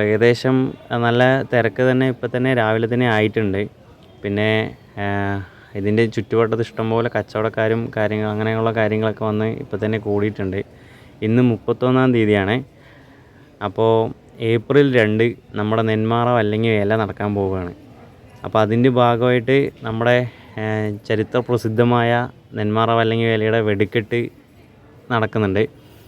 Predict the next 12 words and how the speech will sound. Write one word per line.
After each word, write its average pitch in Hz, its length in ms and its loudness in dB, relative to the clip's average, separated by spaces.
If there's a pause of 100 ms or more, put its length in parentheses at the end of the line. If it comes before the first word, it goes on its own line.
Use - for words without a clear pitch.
(300)
അപ്പോൾ 117 180 -2 (200)
ഇപ്രാവശ്യം 131 640 2
വെടിക്കെട്ടിന് 123 600 0
അനുമതി 120 400 -2
ഇല്ല 113 140 2 (140)
എന്നുള്ള 120 280 2 (300)
കാര്യങ്ങളൊക്കെ 117 600 0
നേരത്തെ 113 380 -2
വന്നിരുന്നു. 110 480 0 (220)
എങ്കിലും 120 320 2 (500)
നമ്മൾ, 120 220 4 (680)
ആ, 110 80 -4